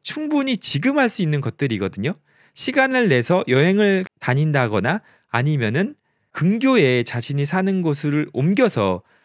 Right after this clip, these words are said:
자연과 함께 살다거나 그렇게 자신이 돈이 많이 벌었을 때 하고 싶은 것을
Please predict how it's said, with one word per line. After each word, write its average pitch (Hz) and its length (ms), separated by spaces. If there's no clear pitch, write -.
자연과 214 440
함께 175 200
살다거나 165 960
그렇게 123 640
자신이 214 680
돈이 208 360
많이 208 960
벌었을 208 440
때 - 120
하고 226 200
싶은 - 260
것을 131 400